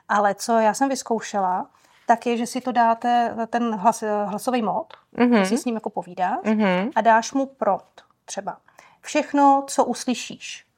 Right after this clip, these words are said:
Speaker 1: v japonštině, přelož do češtiny a všechno, co uslyšíš v češtině, přelož do japonštiny.“ A zkusíte to, jako pokud máte někoho, kdo mluví, kdo mluví japonsky nebo jakýkoliv, jakoukoliv
Speaker 2: Mhm.
Speaker 1: jinou řečí.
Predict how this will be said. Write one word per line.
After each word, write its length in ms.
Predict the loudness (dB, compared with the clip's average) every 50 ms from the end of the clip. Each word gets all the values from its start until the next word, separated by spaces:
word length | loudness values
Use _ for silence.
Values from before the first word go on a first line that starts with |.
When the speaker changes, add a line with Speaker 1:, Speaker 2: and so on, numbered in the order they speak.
| _ -8
Speaker 1:
v 40 | -4
japonštině, 840 | -4 -4 -2 0 0 0 0 -4 -6 -2 0 2 2 4 2 2 0 -4 -8 _ _ _ _ _
přelož 420 | -4 4 6 6 6 4 0 -6 -8
do 100 | -8 -8
češtiny 680 | -6 -6 -8 -6 -8 -8 -6 -6 -4 -4 -2 -2 -2 -4 -4 _ _ _ _ _ -8
a 60 | -8 -6
všechno, 300 | -2 -2 -2 0 0 -2
co 160 | 0 -2 -4
uslyšíš 520 | -2 -2 -4 -4 -4 -4 -8 -10 -10 -12
v 40 | -12
češtině, 560 | -12 -12 -12 -12 -12 -10 -8 -6 -4 -4 -4 -6
přelož 340 | -4 0 2 2 2 2 2
do 120 | 4 6
japonštiny.“ 680 | 6 6 4 4 -6 -6 -8 -16 -16 _ -20 -20 -20 -20 _ _ _ _ _ _ _ _ _ _ -6
A 100 | -4 -4
zkusíte 580 | -4 -4 -8 -8 -8 -8 -6 -6 -6 -4 -4 -6
to, 260 | -4 -2 -2 0 0 -2
jako 200 | -2 0 -2 0
pokud 240 | 0 0 -2 0 0
máte 180 | 0 2 2
někoho, 240 | 0 -2 -2 -4 -2
kdo 140 | 0 2 2
mluví, 300 | 2 2 0 -2 -4 -6 -6
kdo 140 | -4 -2 0
mluví 240 | 0 0 0 0
japonsky 440 | -2 -2 -4 -6 -8 -8 -8 -4 -2
nebo 120 | 0 0 0
jakýkoliv, 340 | -2 -4 -8 -6 -6 -6 -6
jakoukoliv 300 | -4 -2 0 2 4 4
Speaker 2:
Mhm. 120 | 4 2
Speaker 1:
jinou 140 | 2 0 -2
řečí. 300 | -6 -6 -8 -10 -20 -20